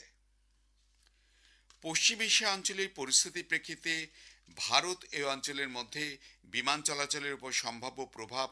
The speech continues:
নিবিড়ভাবে পর্যবেক্ষণ করছে। বিমান সংস্থাগুলির ক্রমবর্ধমান পরিস্থিতির প্রেক্ষিতে যথাযথ ব্যবস্থা গ্রহণ, যাত্রীদের নিরাপত্তা এবং পরিষেবার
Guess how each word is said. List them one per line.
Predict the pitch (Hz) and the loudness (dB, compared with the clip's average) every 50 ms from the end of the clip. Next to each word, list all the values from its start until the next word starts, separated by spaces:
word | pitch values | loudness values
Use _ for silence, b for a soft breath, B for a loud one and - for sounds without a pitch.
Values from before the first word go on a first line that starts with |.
| - - | -6 -10
নিবিড়ভাবে | 107 110 107 117 143 147 135 147 139 143 143 | -8 -6 -4 -4 -4 -4 -4 -6 -8 -8 -8
পর্যবেক্ষণ | - - 120 107 107 135 143 156 147 - - 156 147 | -6 -6 -6 -6 -6 -10 -14 -14 -16 -16 -16 -18 -16
করছে। | - - 85 - - - 80 80 - - _ _ _ _ _ _ _ _ _ _ _ b b b b b b b b b b - | -14 -16 -6 -4 -2 -2 -2 -4 -8 -16 _ _ _ _ _ _ _ _ _ _ _ b b b b b b b b b b -8
বিমান | 120 120 131 139 139 | -4 2 2 2 2
সংস্থাগুলির | 131 - 143 131 131 - - 143 135 131 131 135 123 | 2 0 -4 -2 -2 -2 -2 -2 -4 -2 -2 -4 -4
ক্রমবর্ধমান | - 120 120 120 127 127 123 131 123 117 127 127 127 127 123 | -6 -10 -10 -8 -6 -2 0 0 -2 -2 -4 -8 -8 -8 -8
পরিস্থিতির | 113 - 120 117 117 113 - 135 120 - 135 110 | -10 -12 -10 -6 -4 -2 -2 -4 -6 -10 -14 -12
প্রেক্ষিতে | - - 113 - - - 156 - - - - - B B B B B B _ | -8 -8 -8 -8 -10 -12 -12 -10 -10 -12 -12 -14 B B B B B B _
যথাযথ | - 123 127 - 143 143 139 147 143 135 135 | -2 -2 -2 -2 -4 -6 -6 -6 -6 -6 -4
ব্যবস্থা | 117 110 107 107 120 120 - 151 139 | -4 -4 -4 -2 -2 -2 -2 -2 -6
গ্রহণ, | 117 127 135 135 139 135 123 | -8 -8 -8 -8 -6 -4 -2
যাত্রীদের | 117 110 104 - - 113 101 110 101 | -2 -2 -2 -4 -8 -8 -8 -8 -6
নিরাপত্তা | 98 107 107 127 131 143 143 139 - 147 | -4 -2 0 -2 -2 -2 -6 -8 -8 -8
এবং | 135 123 123 120 - | -8 -8 -10 -14 -14
পরিষেবার | - 110 123 123 - - 143 131 135 131 | -12 -10 -6 -4 -4 -4 -2 0 -2 -2